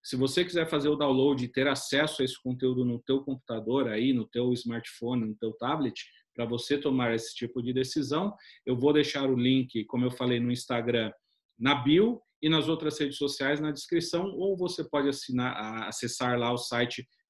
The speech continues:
fernando augusto coach ponto com ponto B R pra acessar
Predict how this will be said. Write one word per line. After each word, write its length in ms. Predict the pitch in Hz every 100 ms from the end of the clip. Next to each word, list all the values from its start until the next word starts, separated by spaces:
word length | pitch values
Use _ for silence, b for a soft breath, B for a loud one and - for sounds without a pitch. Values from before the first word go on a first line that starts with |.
| -
fernando 340 | 123 131 139
augusto 340 | 127 127 127 -
coach 300 | 135 147 -
ponto 220 | 147 139 139
com 140 | 127
ponto 260 | 127 131 139
B 100 | 143
R 340 | 151 160 190 b b _ -
pra 500 | 131 131 131 131 131 123
acessar 680 | 123 127 123 127 123 127